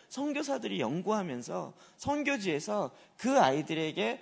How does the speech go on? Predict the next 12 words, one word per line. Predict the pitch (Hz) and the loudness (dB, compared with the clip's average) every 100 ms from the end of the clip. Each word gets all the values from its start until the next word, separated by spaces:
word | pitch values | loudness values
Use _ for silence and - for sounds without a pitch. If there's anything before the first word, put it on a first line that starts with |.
| - | -4
어떻게 | 139 - - | 0 0 0
하면 | 226 226 | 0 2
교육, | 226 170 | 2 0
이래서 | 165 233 254 | -2 -2 -4
나온 | 226 117 127 139 | -2 0 -2 -2
게 | 175 | -2
몬테소리 | 110 156 208 196 165 170 | 0 -4 -4 -6 -6 -6
교육이에요. | 95 92 - - _ _ _ _ _ _ _ _ _ _ _ | -10 -14 -20 -20 _ _ _ _ _ _ _ _ _ _ _
근데 | 220 240 | -2 0
이게 | 185 190 254 | 0 0 0
좋아 | 208 160 185 | 2 2 2
보니까 | 160 160 160 - 240 | 0 -4 -4 -2 -2